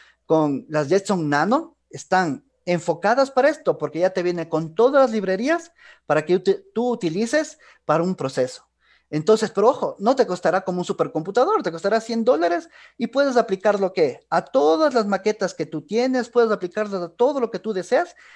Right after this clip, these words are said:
Y mira, son cien dólares que al alcance de nuestra realidad está, al alcance de las empresas también está, pero falta esto, ¿no? Que se les vaya mostrando este tipo de tecnología para que se,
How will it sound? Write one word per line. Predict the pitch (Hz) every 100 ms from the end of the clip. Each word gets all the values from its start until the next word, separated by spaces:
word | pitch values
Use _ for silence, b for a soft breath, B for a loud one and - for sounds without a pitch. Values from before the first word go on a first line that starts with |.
| B
Y | -
mira, | 202 277 175
son | 175
cien | 160 214 196
dólares | 214 220 247 254
que | - 139 - _ _ _ -
al | 147 170
alcance | 165 262 302 285
de |
nuestra | 240 240 226
realidad | 214 220 254 254
está, | 240 254 214 - B B
al | - 165
alcance | 170 262 262
de | 233
las | 214
empresas | 208 202 247 233
también | 233 208 208
está, | 202 330 -
pero | 180 170 160 160 b b b
falta | - 165 165
esto, | 143 123 123
¿no? | 117 147 208
Que | 196
se | 180
les | 147 143
vaya | 139 151 156 156 - _ _ _ _ _ _ _ _ _ _ _ -
mostrando | 196 202 - 226 294 285
este | 180 156
tipo | 156 143
de | 143
tecnología | 139 135 131 127 170 165 165 165 b b b
para | - 139 139
que | 135
se, | 131 139 131 123 120